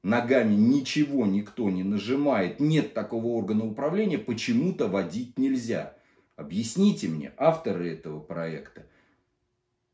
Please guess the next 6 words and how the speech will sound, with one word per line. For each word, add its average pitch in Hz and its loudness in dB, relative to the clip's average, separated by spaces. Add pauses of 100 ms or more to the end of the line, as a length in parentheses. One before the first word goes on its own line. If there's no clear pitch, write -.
(120)
Как - -8
вы 131 0
поняли, 147 2 (220)
у 92 -2
меня, 139 6 (320)
э, 92 -2